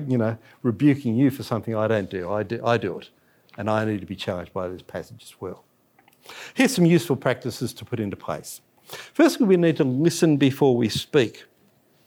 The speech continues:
Proverbs eighteen reminds us to answer before listening. That is folly and shame.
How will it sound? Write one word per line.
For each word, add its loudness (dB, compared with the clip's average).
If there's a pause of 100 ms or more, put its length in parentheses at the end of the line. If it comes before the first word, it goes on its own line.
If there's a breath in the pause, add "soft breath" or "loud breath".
(580 loud breath)
Proverbs 2
eighteen 4
reminds 2
us -6
to 2
answer 2
before 2
listening. -2
That -2
is -4
folly 0
and 0
shame. 0